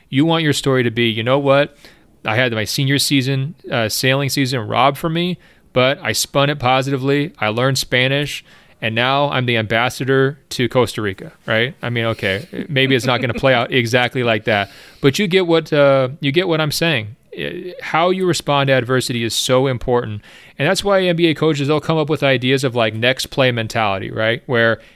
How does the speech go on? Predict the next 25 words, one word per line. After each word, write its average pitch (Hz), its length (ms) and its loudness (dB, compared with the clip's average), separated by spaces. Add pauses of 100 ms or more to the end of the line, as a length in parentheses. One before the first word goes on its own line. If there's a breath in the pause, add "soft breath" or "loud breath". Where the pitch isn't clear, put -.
(100 loud breath)
if 107 100 -8
you 147 100 2
commit 151 300 -2
a 147 40 -2
turnover, 147 680 0 (360 soft breath)
you 123 200 -2
th-, - 160 -14
you 131 80 -2
know, 113 100 -2
you 120 160 0
pull 147 240 2
a 135 60 2
J 127 180 0
R 139 180 2
Smith 135 520 -2 (500 soft breath)
a-, 135 40 -4
and 127 340 -2
you 127 80 2
have 131 160 0
a 120 60 -4
blunder 131 500 0
in 127 160 -2
a 117 60 -2
big 123 280 0
moment, 143 480 0